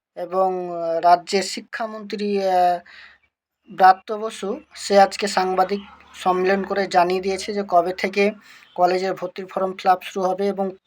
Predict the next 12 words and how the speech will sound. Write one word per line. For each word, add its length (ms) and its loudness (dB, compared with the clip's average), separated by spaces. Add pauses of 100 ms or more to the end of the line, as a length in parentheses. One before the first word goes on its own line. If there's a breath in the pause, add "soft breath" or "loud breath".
(100)
কী 320 -10 (440 soft breath)
নিয়মে 360 -2
হবে। 280 -2
তো 160 2
আজকে 360 4
এই 180 -6
ভিডিওর 300 -6
মাধ্যমে 460 -2
A 100 -10
to 100 -6
Z 120 0 (420 loud breath)
তথ্য 520 -8